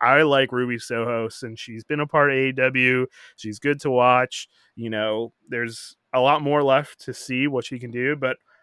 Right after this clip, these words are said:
you know, I, I kinda don't wanna see Saraya as champ, but I could also see her winning because of Toni Storm somehow, or who knows? Maybe there's a chance we'll see, like, Britt Baker turn on Jamie Hayter and somehow maybe,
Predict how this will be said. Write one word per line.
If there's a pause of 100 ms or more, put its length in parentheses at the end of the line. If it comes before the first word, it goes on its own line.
(160)
you
know,
I,
I
kinda
don't
wanna
see
Saraya
as
champ,
but
I
could
also
see
her
winning
because
of
Toni
Storm
somehow,
or (480)
who
knows?
Maybe
there's
a
chance
we'll
see,
like,
Britt
Baker
turn (300)
on
Jamie
Hayter
and
somehow
maybe,